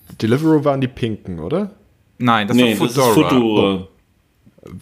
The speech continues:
Speaker 2: Gibt's die noch? Die gehören doch zu Lieferando. Diese gibt's auch nicht mehr, ne? Das ist doch jetzt Lieferando alles, oder?
Speaker 3: Mhm.
Speaker 1: Echt?
Speaker 2: Mhm.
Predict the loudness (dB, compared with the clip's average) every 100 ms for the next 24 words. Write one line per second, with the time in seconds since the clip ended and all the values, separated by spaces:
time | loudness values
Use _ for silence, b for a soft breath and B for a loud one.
0 | _ -6 -6 -6 -4 0 0 0 -4 -4
1 | -4 -4 -6 -8 -6 -4 0 0 0 -2
2 | -4 -4 -4 -6 -2 0 0 -4 -6 -4
3 | -4 -4 -6 -8 -10 -10 -12 -4 -2 0
4 | 0 -2 -4 -10 -12 -10 -8 -10 -6 -2
5 | 2 2 2 -2 -4 b b b _ -2
6 | -2 -2 -6 -20 _ _ _ _ _ -10
7 | -6 -6 -6